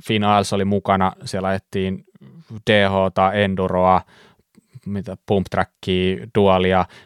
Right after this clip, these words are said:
niin kuinka se siellä pesi sellaisella ihan treilipyörällä, niin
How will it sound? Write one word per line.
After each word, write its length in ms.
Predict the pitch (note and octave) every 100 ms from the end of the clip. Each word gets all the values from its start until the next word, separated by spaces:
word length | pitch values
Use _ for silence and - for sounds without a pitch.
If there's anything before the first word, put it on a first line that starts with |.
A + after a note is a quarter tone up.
| _
niin 400 | G2 F#2+ F#2 F#2 _ _ - - - _
kuinka 260 | F3 A2+ A2
se 300 | C#3+ C3+ - -
siellä 540 | - C3+ G#2 G2 G2 - _
pesi 280 | - G#2+ G#2
sellaisella 600 | F#2+ G2+ G2 G2 F#2+ G2 - _
ihan 180 | A#2+ C#3
treilipyörällä, 960 | - B2+ A2 G2+ - G2 F#2 F2+ F#2 F2+ _ _ _ _
niin 300 | G2 F2+ F2